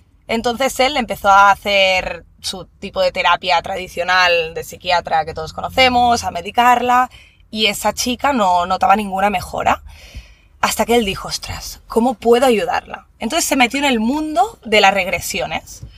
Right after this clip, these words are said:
Las regresiones es un tipo de hipnosis. Eh, bueno, se metió en el mundo de la, de las, de la hipnosis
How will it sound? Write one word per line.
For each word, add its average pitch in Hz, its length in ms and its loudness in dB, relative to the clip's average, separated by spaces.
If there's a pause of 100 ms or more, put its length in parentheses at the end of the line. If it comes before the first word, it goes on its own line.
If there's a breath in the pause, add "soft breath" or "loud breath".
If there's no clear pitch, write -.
(140 loud breath)
Las 214 140 2
regresiones 208 440 -2
es 202 160 -6
un 220 100 -8
tipo 220 220 -8
de 214 100 -4
hipnosis. 254 760 -4 (720 soft breath)
Eh, 208 800 2 (100)
bueno, 185 160 -6
se - 100 -12
metió 175 200 -8
en 202 60 0
el 196 80 -4
mundo 202 220 -4
de 190 120 -2
la, 175 160 0
de 170 140 -8
las, - 260 -12
de 170 80 -16
la 156 80 -10
hipnosis 240 540 -6